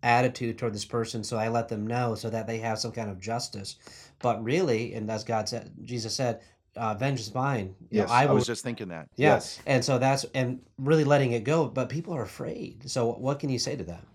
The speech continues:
Speaker 2: Ultimately, it gets down to not believing that God will ensure that justice is paid. Um, again,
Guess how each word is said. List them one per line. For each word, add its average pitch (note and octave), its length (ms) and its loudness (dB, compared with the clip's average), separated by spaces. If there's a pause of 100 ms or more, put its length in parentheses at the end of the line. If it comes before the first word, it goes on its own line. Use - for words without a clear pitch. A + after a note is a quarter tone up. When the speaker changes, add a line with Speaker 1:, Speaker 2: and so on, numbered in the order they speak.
(120)
Speaker 2:
Ultimately, A2+ 520 -8
it F#2+ 80 -12
gets F#2+ 240 -12
down F#2 220 -10
to - 80 -18
not E2+ 220 -12
believing E2 400 -16
that D#2 180 -18
God C#2+ 340 -10
will D2 280 -16
ensure D2 400 -16
that C#2+ 120 -20
justice - 680 -18
is D2 260 -18
paid. - 340 -20 (600)
Um, D#2 400 -8 (160)
again, E2 400 -10